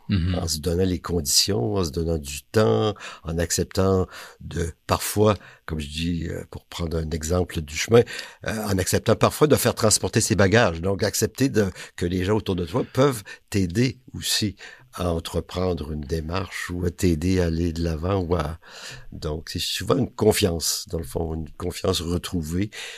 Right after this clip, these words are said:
Speaker 2: qui nous donne des ailes.
Speaker 1: Dites-moi,
Speaker 2: Et
Speaker 1: Denis.
Speaker 2: qui, et, et qui permet un envol.
Speaker 1: Eh, ben, j'allais dire, est-ce qu'on prend goût au vertige ? <laughs> Trop de
Speaker 2: Ah.
Speaker 1: questions, hein.
Speaker 2: Ah, ben oui.
Speaker 1: On prend goût au
Speaker 2: Ah,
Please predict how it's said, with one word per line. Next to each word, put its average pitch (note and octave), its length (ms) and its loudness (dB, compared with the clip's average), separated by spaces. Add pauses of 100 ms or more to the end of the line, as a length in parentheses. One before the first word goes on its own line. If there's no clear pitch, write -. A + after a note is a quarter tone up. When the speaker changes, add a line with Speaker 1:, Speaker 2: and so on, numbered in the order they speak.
(240)
Speaker 2:
qui G2+ 260 0
nous F#2 140 2
donne G2 280 6
des E2 380 4
ailes. C#2 380 0 (1500)
Speaker 1:
Dites-moi, D#3 380 2
Speaker 2:
Et - 20 4
Speaker 1:
Denis. B2+ 280 6
Speaker 2:
qui, A#2+ 60 2
et, A#2 220 2
et - 40 -4
qui - 100 -4
permet G2+ 220 6
un G2 100 8
envol. D#2+ 380 2 (380)
Speaker 1:
Eh, A2 140 -2 (300)
ben, A#2 120 2
j'allais A#2 240 0
dire, A2+ 160 -2
est-ce A2 140 2
qu'on G2 220 -2
prend A2+ 280 2
goût B2 440 0 (100)
au G2+ 120 -2
vertige ? G2 1000 -4 (240)
<laughs> - 800 -18
Trop F2+ 180 -2
de F2+ 60 2
Speaker 2:
Ah. F2 40 0
Speaker 1:
questions, F#2 520 -4
hein. G2+ 80 -8 (320)
Speaker 2:
Ah, - 100 -8
ben E2 120 -6
oui. E2+ 320 -2 (220)
Speaker 1:
On - 60 -4
prend G#2+ 240 2
goût G2 300 0
au F2 40 2
Speaker 2:
Ah, - 40 0